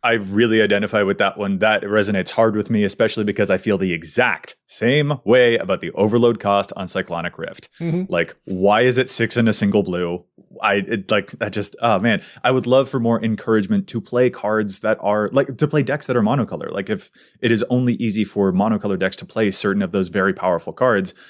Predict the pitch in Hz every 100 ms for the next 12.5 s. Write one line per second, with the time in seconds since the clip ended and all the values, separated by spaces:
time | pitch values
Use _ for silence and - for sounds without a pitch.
0 | _ _ - 127 - 127 127 123 147 147
1 | 117 107 117 151 92 71 - 95 165 120
2 | 90 139 131 113 104 - 120 117 92 87
3 | 82 80 - 101 - - - 117 98 -
4 | 135 123 156 120 110 110 113 120 110 110
5 | 107 - 110 107 113 113 107 127 127 87
6 | 82 80 120 127 123 104 - 101 101 139
7 | 131 147 147 139 143 143 165 165 - -
8 | 135 117 117 117 - - 135 139 107 117
9 | - 123 - - 98 95 101 90 107 85
10 | 87 90 147 160 - - - - 127 156
11 | 110 120 135 87 98 120 131 120 113 104
12 | 101 101 98 101 92